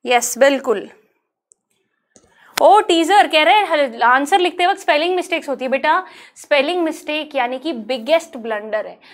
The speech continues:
जो चीज़ तुमने पढ़ रखी है, तुम्हें लेसन पता है, मुद्दे की बात पता है, कोई नई चीज़ में स्पेलिंग मिस्टेक हो जाए तो समझ में भी आता है। जो चीज़ पढ़ रखी है उसमें कैसी स्पेलिंग मिस्टेक रे भाई? हम्म? घर से पढ़ के गया है, already वो वर्ड देख रखा है, पढ़ रखा है, पता है।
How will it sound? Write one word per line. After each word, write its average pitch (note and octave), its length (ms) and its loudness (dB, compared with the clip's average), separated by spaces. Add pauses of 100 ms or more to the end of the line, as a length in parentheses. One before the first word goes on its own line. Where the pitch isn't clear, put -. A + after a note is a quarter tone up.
(160)
जो D#4 100 -4
चीज़ F#4 320 -4
तुमने E4 240 0
पढ़ D4 220 -2
रखी A#3 340 -8
है, A3+ 160 -2
तुम्हें C4 260 -4
लेसन A#3+ 340 -4
पता A3+ 300 -2
है, G#3+ 140 -4
मुद्दे C4 360 -4
की C#4 120 -8
बात A3 300 -4
पता G#3 260 -6
है, A3 220 -4 (360)
कोई G#4+ 380 -2
नई F#4+ 320 2
चीज़ G4+ 340 -2
में G#4 80 -2
स्पेलिंग F4+ 380 0
मिस्टेक F#4 300 -4
हो E4+ 100 -4
जाए E4+ 100 0
तो G#4 80 -2
समझ C#4+ 380 -4
में C4 140 -4
भी A#3+ 80 -2
आता G3 240 -2
है। F3+ 120 -12 (280)
जो G4+ 60 -4
चीज़ A#4+ 260 -2
पढ़ F4+ 180 4
रखी G#4+ 220 -2
है A#4 60 0
उसमें G4+ 260 -4
कैसी A4+ 220 -2
स्पेलिंग G#4+ 300 -4
मिस्टेक G#4 280 -4
रे G#4+ 100 0
भाई? G#4 160 0 (380)
हम्म? A4 180 2 (440)
घर D#4+ 200 4
से A#4 200 2
पढ़ G#4+ 220 4
के F#4 140 0
गया D4+ 180 2
है, D4 120 4
already E4 380 2
वो G4 120 0
वर्ड F4 180 4
देख D4+ 280 0
रखा D4 240 -2
है, C#4+ 60 2
पढ़ E4+ 220 2
रखा D#4 240 0
है, D4 60 4
पता D4 300 0
है। C#4 180 4